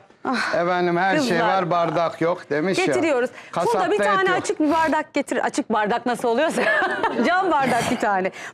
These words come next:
Speaker 1: Bardağımız var da konu
Speaker 2: Her gece
Speaker 1: gözükmüyor.
Speaker 2: yatmadan keçi kefirini, keçi sütü. O da anca
Speaker 1: Şu mu
Speaker 2: işte,
Speaker 1: keçi
Speaker 2: evet,
Speaker 1: sütü?
Speaker 2: keçi sütümüz
Speaker 1: Tamam.
Speaker 2: burada.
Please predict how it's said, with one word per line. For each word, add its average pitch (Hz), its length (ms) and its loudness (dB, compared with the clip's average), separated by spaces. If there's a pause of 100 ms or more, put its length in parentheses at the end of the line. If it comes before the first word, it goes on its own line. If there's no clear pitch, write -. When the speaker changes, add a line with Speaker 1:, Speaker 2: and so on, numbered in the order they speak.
Speaker 1:
Bardağımız 277 560 0
var 453 220 2
da 226 40 0
konu 165 100 0
Speaker 2:
Her 240 280 2
gece 226 240 2
Speaker 1:
gözükmüyor. 220 260 2
Speaker 2:
yatmadan 202 760 0
keçi 226 500 -2
kefirini, 175 720 0
keçi 202 320 -2
sütü. 202 500 -2 (380)
O 180 160 -2
da 196 100 2
anca 196 260 0
Speaker 1:
Şu 190 200 2
mu 247 120 2
Speaker 2:
işte, 175 160 2
Speaker 1:
keçi 165 140 -2
Speaker 2:
evet, 151 160 0
Speaker 1:
sütü? - 120 -16
Speaker 2:
keçi 165 240 -2
sütümüz 143 400 -2
Speaker 1:
Tamam. 175 220 -2
Speaker 2:
burada. 180 400 0